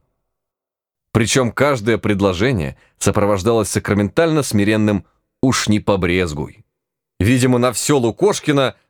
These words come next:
самым непроходимо брезгливым считался именно я. А на выходе с базарной площади нас ждал вездесущий дьяк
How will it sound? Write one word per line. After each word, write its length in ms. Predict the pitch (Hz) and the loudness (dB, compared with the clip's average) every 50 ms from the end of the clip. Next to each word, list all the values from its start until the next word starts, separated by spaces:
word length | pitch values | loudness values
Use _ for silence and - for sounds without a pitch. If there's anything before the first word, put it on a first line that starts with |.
| _ | _
самым 500 | - - - - 151 156 147 139 127 120 | -6 -2 0 2 2 2 2 2 2 2
непроходимо 600 | 117 110 - 117 117 - - 117 113 120 117 110 | 2 2 0 -2 0 0 0 0 0 2 2 2
брезгливым 640 | 92 98 90 107 95 87 98 139 170 143 110 90 - - _ _ _ | 2 0 0 -2 0 0 2 2 2 2 0 0 -2 -6 _ _ _
считался 540 | - - 117 107 - 127 139 135 - - 131 - - - | -4 -2 -2 0 0 0 0 0 -2 -2 -4 -4 -2 -2
именно 480 | 127 160 185 180 170 165 160 151 143 | 0 0 2 2 2 2 2 2 2
я. 380 | 131 113 85 82 82 76 - - _ _ _ _ _ _ _ _ _ _ _ _ _ _ _ _ _ _ _ | 2 0 0 -2 -2 -4 -6 -10 _ _ _ _ _ _ _ _ _ _ _ _ _ _ _ _ _ _ _
А 140 | 151 160 151 | 0 0 2
на 180 | 131 123 117 | 2 0 0
выходе 520 | 113 107 117 113 98 - 101 90 82 90 87 | 2 0 0 0 0 0 -2 0 0 -2 -2
с 80 | 80 | -2
базарной 580 | 78 78 90 87 78 87 85 73 71 76 71 67 | 0 0 0 0 0 -2 -2 -2 -2 -4 -6 -6
площади 720 | - 78 87 143 185 - - 196 185 147 165 180 170 160 - _ _ _ _ _ _ - | -2 0 0 2 2 0 0 -2 0 0 0 0 0 -2 -8 _ _ _ _ _ _ -2
нас 340 | 82 92 131 175 185 139 | 0 2 2 2 0 -2
ждал 400 | 104 95 90 101 135 139 143 139 - | -4 -4 -2 0 0 2 0 -2 -4
вездесущий 720 | 95 87 90 87 80 90 90 - - 175 160 - - 147 127 | -4 -4 -4 -2 -2 -2 -2 0 0 0 0 0 -2 -2 0
дьяк 380 | 95 95 113 131 127 - - | 0 2 2 2 0 -2 -8